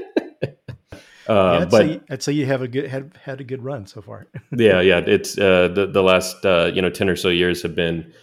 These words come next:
Speaker 1: have been great. And I learned a lot through that first experience too about, you know, what to do and what not to do.
Speaker 2: So a lot of the focus of the show is to help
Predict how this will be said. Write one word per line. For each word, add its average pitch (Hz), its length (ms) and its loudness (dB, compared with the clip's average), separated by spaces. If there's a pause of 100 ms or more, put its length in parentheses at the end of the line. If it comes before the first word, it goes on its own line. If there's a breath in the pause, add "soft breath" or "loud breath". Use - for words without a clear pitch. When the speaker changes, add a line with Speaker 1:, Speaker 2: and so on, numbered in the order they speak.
(160 loud breath)
Speaker 1:
have 98 100 -4
been 92 160 0
great. 101 340 2
And 101 100 -2
I 98 60 2
learned 95 260 0
a 90 40 -2
lot 87 280 -6
through 90 180 -6
that 82 220 -6
first 85 240 -4
experience 80 520 -10
too 90 160 -2
about, 82 360 -6
you 98 60 -8
know, 85 120 -6
what 85 180 -4
to - 80 -12
do 85 200 -6
and 85 100 -10
what 82 140 -12
not 92 220 -16
to - 100 -16
do. 98 200 -14 (1300 soft breath)
Speaker 2:
So - 280 -12
a 147 60 -10
lot 139 160 -6
of 156 80 -8
the 131 80 -8
focus 135 400 -8
of 117 60 -10
the 113 100 -10
show 120 320 -8
is 110 320 -10
to 117 160 -10
help 113 300 -14